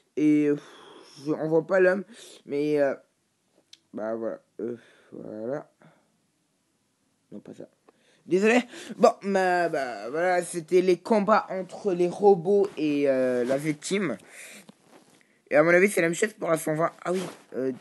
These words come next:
vraiment désolé pour ce truc. Bon, euh, non. Vraiment désolé, désolé, désolé, désolé. Bon,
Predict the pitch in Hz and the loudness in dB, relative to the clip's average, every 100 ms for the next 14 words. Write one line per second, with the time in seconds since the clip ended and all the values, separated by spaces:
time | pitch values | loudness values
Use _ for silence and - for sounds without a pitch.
0 | - 143 156 165 151 127 139 143 160 165 | -12 -14 -12 -10 -10 -8 -6 -4 -6 -8
1 | 156 _ - - 151 _ - - 185 196 | -14 _ -20 -20 -20 _ -20 -20 -16 -16
2 | - - - 208 208 - _ _ - - | -18 -20 -10 -6 -6 -8 _ _ -20 -20
3 | - - - _ - - _ _ _ _ | -20 -20 -20 _ -20 -20 _ _ _ _
4 | 120 117 110 _ _ - _ _ _ _ | -16 -14 -18 _ _ -20 _ _ _ _
5 | _ _ _ _ _ _ _ _ - 147 | _ _ _ _ _ _ _ _ -8 -4
6 | 160 160 131 - - 143 131 127 123 _ | -4 -4 -8 -12 -14 -12 -8 -6 -8 _
7 | _ 127 127 139 147 160 - - 135 131 | _ -10 -2 0 0 -2 -10 -12 -10 -6
8 | 143 143 95 123 95 - - - - 151 | -4 -4 -8 -10 -10 -14 -20 -20 -6 -4